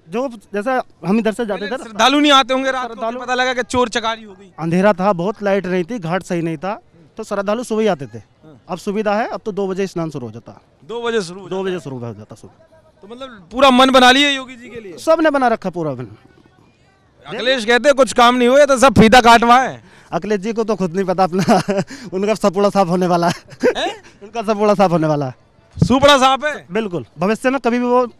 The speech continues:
Speaker 1: मुख्यमंत्री नहीं बनेंगे आगे के लिए।
Speaker 2: बस शराब दे दिया तुमने तो बिल्कुल।
Speaker 1: शराब नहीं दिया, कार्य है जी,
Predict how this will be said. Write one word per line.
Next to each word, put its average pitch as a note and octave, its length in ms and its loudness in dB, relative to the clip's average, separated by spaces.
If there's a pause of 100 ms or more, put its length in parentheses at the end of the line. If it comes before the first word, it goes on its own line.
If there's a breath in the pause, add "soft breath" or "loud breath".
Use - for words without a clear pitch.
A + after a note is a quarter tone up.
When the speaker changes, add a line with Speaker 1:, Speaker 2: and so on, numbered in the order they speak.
(160)
Speaker 1:
मुख्यमंत्री G3+ 400 -2
नहीं G3 200 2
बनेंगे C#3 300 -2
आगे F3+ 260 0
के D3 60 -10
लिए। A2+ 140 -18
Speaker 2:
बस C4 200 -14
शराब A#3+ 360 -6
दे A#3+ 100 2
दिया C4 140 -6
तुमने B3+ 240 -16
तो B3+ 80 -18
बिल्कुल। B3 280 -16
Speaker 1:
शराब C4+ 280 2
नहीं E4 120 -2
दिया, A4+ 340 -2 (180)
कार्य C4 280 4
है A#3+ 80 6
जी, B4+ 140 2